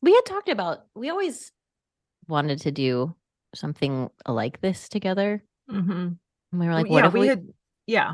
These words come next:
Speaker 2: we had talked about doing this podcast for a while. And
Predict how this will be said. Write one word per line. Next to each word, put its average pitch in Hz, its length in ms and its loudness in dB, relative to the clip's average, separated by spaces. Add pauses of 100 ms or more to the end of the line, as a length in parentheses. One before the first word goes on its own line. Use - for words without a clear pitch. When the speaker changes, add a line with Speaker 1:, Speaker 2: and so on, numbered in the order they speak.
Speaker 2:
we 233 160 0
had 214 100 4
talked 311 240 0
about 262 220 2
doing 196 420 0
this 190 180 -2
podcast 190 600 0
for 165 140 -2
a 151 100 0
while. 147 580 -2 (1080)
And 165 540 -2